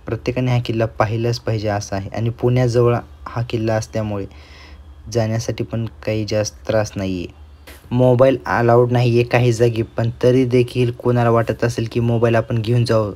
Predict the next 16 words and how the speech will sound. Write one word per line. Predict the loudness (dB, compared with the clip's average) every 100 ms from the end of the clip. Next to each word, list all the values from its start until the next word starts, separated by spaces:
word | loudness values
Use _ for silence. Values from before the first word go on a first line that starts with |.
| -8
तर | -6 -4
तसं | -2 -2
शक्य | -2 -2 0
नाही | 0 0 -2
आहे, | -6 -12 -20 -12 -4
कारण | -4 0
आर्मीचे | 0 0 0 2
जे | 2
ऑफिसर | 2 0 -2 -2
आहेत | -2 -2
ते | -6
प्रत्येक | -4 -8 -2 -2 0
पॉईंटवरती | 2 2 0 -2 -2 -4
आहेत | -4 -6 -8
आणि | -4 -2
ते | 0 0 0